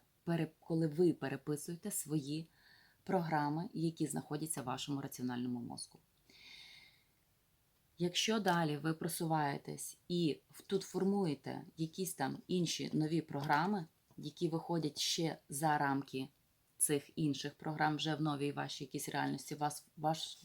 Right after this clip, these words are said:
у вас формується ще інша нова реальність. І тільки перетікання з однієї картинки, з однієї реальності в іншу,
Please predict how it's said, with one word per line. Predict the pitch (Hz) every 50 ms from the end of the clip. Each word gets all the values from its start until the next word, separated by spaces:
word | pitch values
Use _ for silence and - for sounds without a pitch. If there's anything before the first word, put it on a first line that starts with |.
| - _ _ _
у | - 151 143
вас | 143 143 139 - -
формується | - - 151 156 156 156 165 175 180 170 - 165 156 151 - -
ще | - - - - - - 175 156 135 131 -
інша | - 160 156 165 - - 165
нова | 151 139 139 139 131
реальність. | 135 135 127 123 123 127 135 131 - - - - - - - - - - - - - - - _ -
І | 214 220 220
тільки | - - 214 208 180 151 - - - - 127 127 - - _ _ _ _
перетікання | - 170 170 185 180 175 - 202 - - 185 165 147 139 139 131 135 - - - - - - - - - - _ _ _ _ _ _ _ - - _ _ - - _ _
з | - - - -
однієї | 170 170 165 185 170 180 170 156 147 135
картинки, | - 156 147 160 - 147 139 135 131 - - 120 117 - _ _ _ _ _ _ _ -
з | - -
однієї | - 160 160 165 160 175 175 165 156 151
реальності | 151 147 139 139 135 135 135 135 127 - - - 139
в | - _ -
іншу, | 185 202 240 262 - - 180 135